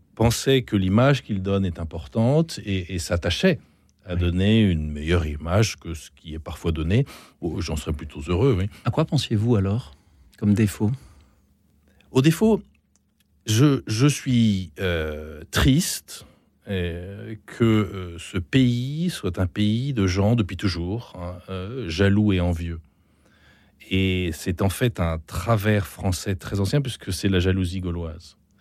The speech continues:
Speaker 1: Et je regrette qu'on nous raconte pas cette histoire très intéressante dès l'école, parce qu'à mon avis, elle résume tout ça. On nous parle tous d'Alésia et de la défaite de Vercingétorix face à César à Alésia.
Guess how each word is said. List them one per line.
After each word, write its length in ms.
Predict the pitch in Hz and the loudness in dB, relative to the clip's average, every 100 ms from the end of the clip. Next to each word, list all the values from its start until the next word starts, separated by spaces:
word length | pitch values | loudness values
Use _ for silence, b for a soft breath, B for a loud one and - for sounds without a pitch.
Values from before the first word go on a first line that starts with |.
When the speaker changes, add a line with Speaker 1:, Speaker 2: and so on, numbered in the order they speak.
| b b b b b b | b b b b b b
Speaker 1:
Et 60 | 90 | 0
je 100 | 95 | 2
regrette 320 | 107 101 156 | 4 4 2
qu'on 120 | 131 | 4
nous 120 | 113 | 4
raconte 380 | 95 104 113 107 | 2 0 0 2
pas 140 | 127 131 | 2 -2
cette 220 | 104 92 | -4 -10
histoire 520 | 87 - 110 113 107 | -16 -10 -6 -4 -4
très 240 | - 107 | -6 -6
intéressante 720 | 104 95 87 85 104 110 - 92 | -6 -6 -10 -12 -10 -12 -10 -8
dès 180 | 85 | 0
l'école, 460 | 101 92 - 98 117 | 0 0 -2 -2 -2
parce 180 | 90 - | -8 -12
qu'à 100 | 90 | -8
mon 140 | 90 | -6
avis, 200 | 92 107 | -4 0
elle 100 | 101 | 0
résume 340 | 90 87 92 90 | -2 -4 -6 -8
tout 140 | 87 | -10
ça. 280 | - 110 131 B B B B B | -6 -4 -2 B B B B B
On 60 | 113 | 2
nous 40 | |
parle 180 | 113 131 | 4 4
tous 180 | 165 135 | 2 2
d'Alésia 560 | 104 98 90 107 131 | 2 2 2 4 4
et 40 | 123 | 4
de 40 | |
la 80 | 92 | 2
défaite 680 | 87 85 - 92 - - - _ _ _ _ - | -2 -4 -4 -6 -6 -16 -20 _ _ _ _ -6
de 80 | 85 | 0
Vercingétorix 720 | 87 78 87 85 82 85 92 - - | 0 0 -2 -2 -2 -4 -6 -8 -8
face 220 | 98 90 | -4 -2
à 40 | 80 | -4
César 400 | 92 82 92 82 | -4 -2 0 0
à 80 | 82 | 0
Alésia. 420 | 80 73 78 | -2 -6 -12